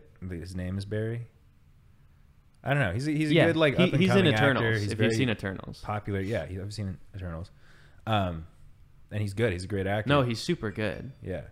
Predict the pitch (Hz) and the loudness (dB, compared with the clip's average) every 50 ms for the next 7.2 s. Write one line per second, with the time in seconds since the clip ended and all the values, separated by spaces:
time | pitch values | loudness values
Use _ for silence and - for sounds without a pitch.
0 | - - - - - 127 147 196 247 - 330 214 156 147 143 - 135 127 127 - | -20 -20 -20 -12 -4 0 0 0 0 0 2 4 4 4 6 4 4 4 4 4
1 | 131 117 120 107 - 120 110 107 101 98 95 92 101 110 98 80 69 60 87 - | 2 0 0 2 2 2 2 2 2 0 0 0 2 0 0 -2 -6 -8 -10 -12
2 | - - - 107 110 101 - 87 104 - - - 71 78 - - - 127 - 98 | -14 -10 -8 -6 -6 -6 -4 -4 -4 -4 -4 -6 -6 -4 -4 0 0 2 4 4
3 | 107 95 92 98 104 107 107 110 131 131 104 - - - - 139 165 - 226 220 | 4 4 2 0 0 0 0 -2 -2 -2 -4 -6 -10 0 4 4 4 6 8 8
4 | 208 170 117 139 139 175 165 156 139 120 117 127 127 - 123 113 110 110 110 110 | 8 8 6 6 4 4 4 4 4 4 4 2 2 2 2 0 0 0 0 -2
5 | 101 110 98 - - - 110 101 87 71 87 - - 104 101 - - - - 110 | -2 -6 -8 -8 -10 -8 -6 -6 -6 -6 -8 -10 -10 -10 -10 -10 -6 -6 -6 -2
6 | - 131 123 113 110 110 - - - 123 117 113 113 107 104 104 104 - - - | 0 0 2 2 0 0 -2 -6 -4 -2 -2 0 0 -2 -2 -4 -6 -10 -16 -4
7 | - 127 123 123 | 0 0 2 2